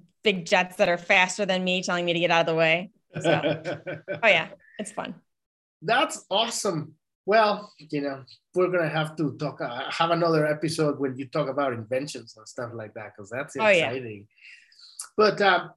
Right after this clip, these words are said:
Speaker 2: maybe, like I said, maybe you might have already talked about this, but what has been, like, we're going through, and, and, you know, just forgive me if it's the same one, but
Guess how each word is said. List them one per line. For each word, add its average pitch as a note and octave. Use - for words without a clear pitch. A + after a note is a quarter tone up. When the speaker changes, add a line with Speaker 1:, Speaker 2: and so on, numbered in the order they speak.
Speaker 2:
maybe, B3
like A3+
I A3
said, A3+
maybe A3
you C#4
might B3+
have G3+
already F#3+
talked G3+
about D#3
this, C#3+
but D3+
what A3
has A#3
been, F#3
like, E3+
we're A#3
going A3
through, G#3+
and, G3
and, F#3
you E3
know, D3+
just D#3+
forgive D3+
me C#3+
if C#3+
it's C3+
the C3
same C#3
one, B2
but C#3+